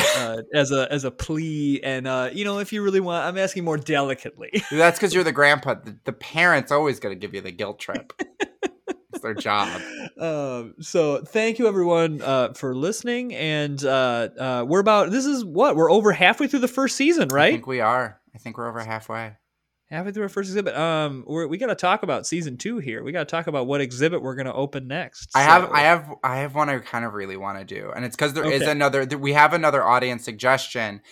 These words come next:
Speaker 1: that isn't food, um, and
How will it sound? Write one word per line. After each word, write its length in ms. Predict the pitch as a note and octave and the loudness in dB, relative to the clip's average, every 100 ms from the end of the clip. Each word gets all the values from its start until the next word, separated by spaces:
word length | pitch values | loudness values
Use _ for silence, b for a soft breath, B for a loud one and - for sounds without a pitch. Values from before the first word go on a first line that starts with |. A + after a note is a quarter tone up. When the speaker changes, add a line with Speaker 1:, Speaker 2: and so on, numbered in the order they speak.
| b - | b -8
Speaker 1:
that 140 | A#2 _ | -8 _
isn't 380 | A#2 A2 C3+ D3+ | -8 -6 -6 -8
food, 540 | - F#3 F#3+ A3+ A3 b b b _ - | -4 0 0 0 -6 b b b _ 0
um, 760 | B2+ A#2 G#2+ G2+ F#2 F#2 - _ _ _ _ _ _ _ _ | 4 6 4 2 -2 -8 -20 _ _ _ _ _ _ _ _
and 520 | B2 A#2 A2 G2+ F2+ | 4 4 4 -2 -10